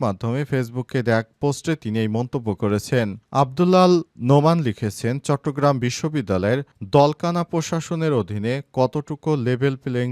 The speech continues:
ফিল্ড বজায় থেকে সুষ্ঠু নিরপেক্ষ নির্বাচন হবে, আমরা যথেষ্ট সন্দিহান। এই দলকানা প্রশাসনের অধীনে আমরা নির্বাচনে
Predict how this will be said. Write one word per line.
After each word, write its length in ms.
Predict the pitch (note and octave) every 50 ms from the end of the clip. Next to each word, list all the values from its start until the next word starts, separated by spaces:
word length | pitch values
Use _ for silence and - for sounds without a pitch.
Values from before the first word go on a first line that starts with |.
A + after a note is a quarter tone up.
| - _
ফিল্ড 260 | - A2 A2 G#2+ G#2 - _ - A2 F#2 G2
বজায় 360 | A#2+ B2+ A#2+ A#2+ C#3+ D3 D3+ - -
থেকে 220 | C#3 A#2 - - B2 B2+ -
সুষ্ঠু 300 | - A#2 G#2 - - C3+ B2 A#2 A2+
নিরপেক্ষ 440 | A2+ A#2+ B2+ - - C3+ - - - B2+ B2+ B2+ - _ _ - A#2+ C3
নির্বাচন 440 | C#3 C#3+ D3+ E3 E3 - F3 E3+ E3 D#3
হবে, 160 | D3+ D#3 D#3 D#3 D3 A#2
আমরা 180 | G2+ G#2 A#2 A#2+ G#2 A2+
যথেষ্ট 360 | A2+ - - C3 A#2+ - - B2+ A2 -
সন্দিহান। 480 | - G#2 F#2+ F#2 G#2+ G2 A#2 A#2 G2+ F#2+ F#2+ - - G2+
এই 80 | G2+ G2+ G2+ - _ - A2 G2+ C3+
দলকানা 400 | C#3 C#3 C#3 - E3+ E3 E3+ E3+ -
প্রশাসনের 580 | - D#3+ D3+ - E3 D#3+ - - D#3+ D#3+ D#3 D3 A#2+
অধীনে 280 | G2 - G#2+ G#2+ A#2 B2+ C3+ C3 A2
আমরা 200 | G#2 G2 A2 G#2 G2+ G#2 _ _ - A#2+
নির্বাচনে 500 | C3+ C#3 D3+ D#3 D#3+ D#3+ - E3+ E3 E3